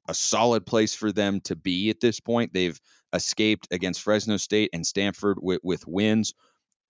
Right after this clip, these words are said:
That makes me less confident in them, but at home, they play their best football. Washington State's defense, though, is really good, and whether or not you have Chance Nolan,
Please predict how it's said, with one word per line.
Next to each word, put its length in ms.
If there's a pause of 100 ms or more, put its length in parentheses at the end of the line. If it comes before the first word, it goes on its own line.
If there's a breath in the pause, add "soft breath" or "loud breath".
(100)
That 200
makes 300
me 300 (640)
less 340
confident 540
in 100
them, 240 (260)
but 220
at 160
home, 480
they 140
play 220
their 120
best 320
football. 560 (380 soft breath)
Washington 460
State's 300
defense, 520
though, 340 (240)
is 180
really 680
good, 420 (340)
and 460 (140)
whether 340
or 60
not 180
you 80
have 140
Chance 380
Nolan, 420